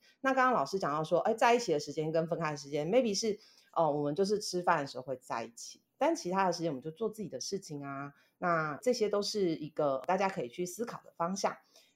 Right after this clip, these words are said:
那再来第三个就是家庭工作的，的这个分工的部分，这真的蛮容易吵的。因为可能以前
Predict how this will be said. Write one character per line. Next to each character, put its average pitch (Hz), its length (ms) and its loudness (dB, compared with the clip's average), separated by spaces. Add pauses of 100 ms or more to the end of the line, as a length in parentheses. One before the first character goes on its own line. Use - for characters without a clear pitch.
那 240 520 2 (160)
再 247 240 8
来 185 100 6
第 214 100 2
三 240 240 2
个 220 80 4
就 202 120 2
是 214 240 2
家 196 180 4
庭 165 220 -2
工 165 200 0
作 180 160 2
的， 127 420 -6
的 143 140 2
这 165 120 -2
个 123 300 -2
分 208 200 0
工 196 200 4
的 160 100 4
部 180 100 -2
分， 196 140 2
这 262 80 8
真 349 120 2
的 311 80 4
蛮 175 200 4
容 190 100 4
易 226 60 6
吵 165 180 -2
的。 147 140 0
因 262 80 4
为 294 160 4 (240)
可 190 100 2
能 185 100 4
以 180 140 0
前 160 480 0